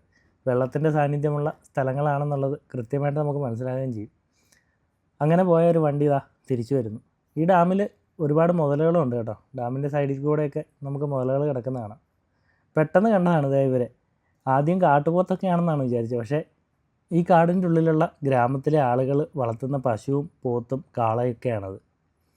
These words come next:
നമ്മളിപ്പോൾ ചെല്ലുന്ന ഈ ഡാമിൻ്റെ അങ്ങേ സൈഡിലെ ചെക്ക് പോയിന്റിൽ ഒരു വാച്ച് ടവർ ഉണ്ട്. ആ വാച്ച് ടവറിൻ്റെ മേളിൽ കയറി നിന്നാൽ നമുക്ക് ആ ഗ്രാമം കാണാൻ പറ്റും. ദാ ഇതാണ് ആ വാച്ച് ടവർ, കമലേശ്വർ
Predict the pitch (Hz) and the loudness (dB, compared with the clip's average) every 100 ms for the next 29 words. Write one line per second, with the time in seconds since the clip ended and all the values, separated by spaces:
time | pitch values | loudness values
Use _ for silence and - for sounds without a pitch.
0 | _ _ _ - 165 202 185 180 170 156 | _ _ _ 0 4 4 4 4 4 4
1 | 156 156 _ _ 147 156 139 127 143 143 | 2 -2 _ _ -2 2 2 2 2 0
2 | 127 135 135 147 127 131 131 113 - 127 | 0 -2 -2 -2 0 -2 -4 -6 -2 -2
3 | 127 127 113 _ _ _ _ _ _ _ | 0 -4 -6 _ _ _ _ _ _ _
4 | _ 160 165 185 180 139 135 - - 160 | _ 0 0 0 0 0 0 -2 0 2
5 | 156 107 113 - _ - 147 156 156 156 | 2 -2 -8 -14 _ -8 -4 0 0 -2
6 | - 165 175 175 143 151 151 139 143 135 | 0 0 2 0 0 0 0 0 0 -2
7 | 131 135 - 139 135 131 139 127 117 120 | -4 -6 -10 -6 -4 -2 -2 -2 -4 -4
8 | 135 120 113 120 98 - _ _ _ _ | -4 -4 -4 -6 -8 -14 _ _ _ _
9 | _ _ _ _ _ _ 139 127 _ - | _ _ _ _ _ _ -2 -2 _ -6
10 | 143 156 147 139 120 110 - 113 104 - | 0 2 2 0 -2 -6 -4 -4 -4 -8
11 | _ _ _ - 131 135 143 139 151 | _ _ _ -6 -2 0 -2 -2 -4